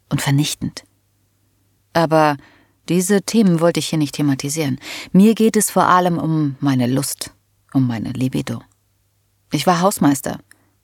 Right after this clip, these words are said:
Nicht unbedingt mein Traumjob, als ich angefangen hab, doch im Laufe der Jahre habe ich meinen Arbeitsplatz lieben gelernt.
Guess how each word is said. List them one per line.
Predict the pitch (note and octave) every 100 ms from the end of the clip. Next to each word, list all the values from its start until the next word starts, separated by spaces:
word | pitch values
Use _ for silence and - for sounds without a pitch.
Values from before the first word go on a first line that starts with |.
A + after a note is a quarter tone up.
| _
Nicht | - C#3 -
unbedingt | - - - A#2+
mein | -
Traumjob, | - C3+ C#3 B2+ A#2 - -
als | -
ich | - C3+
angefangen | D3+ C3+ C3 B2+ B2
hab, | -
doch | - C3 - - - - - _
im | - C#3+
Laufe | D3 D3+
der | D#3 D3+
Jahre | D#3 D#3 C#3
habe | C#3 -
ich | C#3
meinen | C#3 C3
Arbeitsplatz | C3+ D3 C3+ C#3 C3+
lieben | E3 D3 C3
gelernt. | B2+ B2+ A#2+